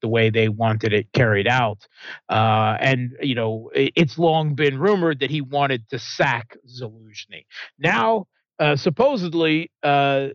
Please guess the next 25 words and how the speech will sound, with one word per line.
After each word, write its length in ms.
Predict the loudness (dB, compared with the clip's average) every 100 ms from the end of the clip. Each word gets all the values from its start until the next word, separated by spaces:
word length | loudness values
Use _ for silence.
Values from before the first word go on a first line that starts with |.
| _
the 680 | -2 2 2 2 0 0 2
unconfirmed 760 | 4 2 0 -4 -2 0 0 0
reports 440 | 0 2 0 0
are 60 | -2
saying 360 | 2 2 2
that 120 | 0
he 160 | 2 2
has 340 | 2 0 -4 -10 -4
done 320 | -2 0 -4
so, 440 | -6 -4 -4 -4 -8 -16 -20 -20 -8
but 320 | 0 0 0 _
more 340 | -2 2 4 2
interesting 640 | 0 0 -2 0 0 0
is 220 | -2 0
that 180 | 0 0
he 100 | 2
has 160 | 0 -2
replaced 680 | -4 -4 0 0 0 -4 -4
him 320 | -4 -4 -12 _ _ _
with 280 | 0 2 2
the 100 | -2
Kiev 320 | -4 0 0
regime's 800 | 2 -2 0 -2 -2 -4 -8 -10 -14
military 920 | -4 0 2 2 0 0 0 0 0 -2
intelligence 800 | -4 0 0 0 -2 -8 -14 -16